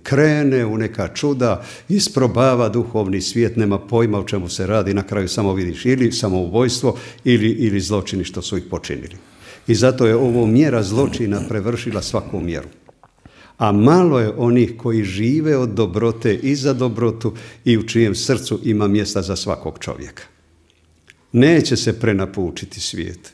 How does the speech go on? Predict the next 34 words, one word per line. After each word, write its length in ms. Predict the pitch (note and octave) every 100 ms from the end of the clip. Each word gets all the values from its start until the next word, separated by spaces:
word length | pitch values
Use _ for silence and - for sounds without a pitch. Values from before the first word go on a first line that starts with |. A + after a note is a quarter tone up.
| _
I 160 | - A2
onako 360 | B2+ D3 D3
mi 180 | A2+ A2+
ovdje 320 | G#2+ A#2 A#2
dolazimo, 840 | F2+ A2+ C#3+ F3+ - E3 D#3 D3+ -
umiremo, 680 | A#2+ C#3 D#3 D#3 D3+ D3+ C#3 -
to 140 | A#2+
jest 360 | G#2+ G2+ - -
prelazimo 760 | A#2 B2+ D#3+ B2+ A2+ G#2 F#2+ - - - -
u 160 | G#2+
finije 540 | G2 - C#3 F#3+ E3+ B2+
nešto 360 | A#2+ - A#2
od 80 | G2+
zraka, 500 | F2 A2+ G2+ F#2+ G2+
a 40 | F#2+
to 180 | A#2+
je 60 | G#2+
u 120 | A2
duhovni 540 | A2 B2 B2+ F#2+ E2+ F2
svijet, 480 | - E2 D2+ - -
onaj 240 | A2 G#2
koji 220 | F#2+ G#2+ G#2
je 80 |
neraspadljiv. 680 | F#2+ F#2 E2+ - F2+ D2+ B1+ B1 - _ _ _ - - _
To 120 | -
je 120 | A2+ A2+
ta 200 | G#2 -
treća 360 | C#3 C#3 A2+
faza 420 | G2 G2+ G2+ F#2+
života 520 | F#2 F#2 F#2 G#2 A#2 A2+ - - -
gdje 220 | A#2 A2
mi 380 | G#2 G2+ F#2+ - -
stvoreni 640 | - - G#2+ C#3 E3 E3 C#3+
smo 320 | - D3+